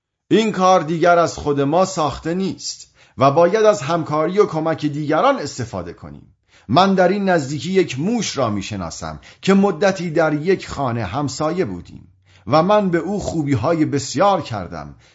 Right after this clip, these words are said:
و نام او زیرک است. او می‌تواند رشته‌های دام ما را با دندان خود ببرد و فایدهٔ دوستی و مهربانی با مردم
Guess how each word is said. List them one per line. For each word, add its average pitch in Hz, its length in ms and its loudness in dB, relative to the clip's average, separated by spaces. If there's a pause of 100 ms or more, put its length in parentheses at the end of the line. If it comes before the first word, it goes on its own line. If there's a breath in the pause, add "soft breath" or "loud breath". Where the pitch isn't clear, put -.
(100)
و 139 160 2
نام 208 380 6
او 190 220 -2
زیرک 165 520 -4
است. - 340 -14 (500 soft breath)
او 254 180 2
می‌تواند 151 720 0
رشته‌های 156 520 -2
دام 147 360 0
ما 127 220 0
را 101 160 -2
با 135 220 0
دندان 165 560 0
خود 101 340 -6
ببرد 139 600 -2 (220 soft breath)
و 143 140 2
فایدهٔ 180 760 0
دوستی 180 480 -4
و 190 80 2
مهربانی 165 800 0
با 151 200 0
مردم 143 500 2